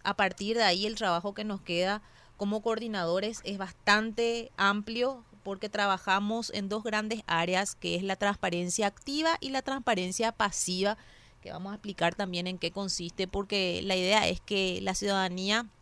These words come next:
se empodere de esto, se empodere de lo que es exigir al, al gobierno,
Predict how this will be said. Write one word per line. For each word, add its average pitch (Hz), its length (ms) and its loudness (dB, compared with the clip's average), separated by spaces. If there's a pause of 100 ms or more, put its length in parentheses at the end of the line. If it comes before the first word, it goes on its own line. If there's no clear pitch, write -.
(120)
se - 160 0
empodere 196 480 6
de 160 260 4
esto, 131 220 -6
se - 100 -4
empodere 165 540 0 (320)
de 180 60 -4
lo 180 140 2
que 165 280 4
es 185 160 0
exigir 214 680 2
al, 175 440 2
al 185 160 0
gobierno, 180 720 2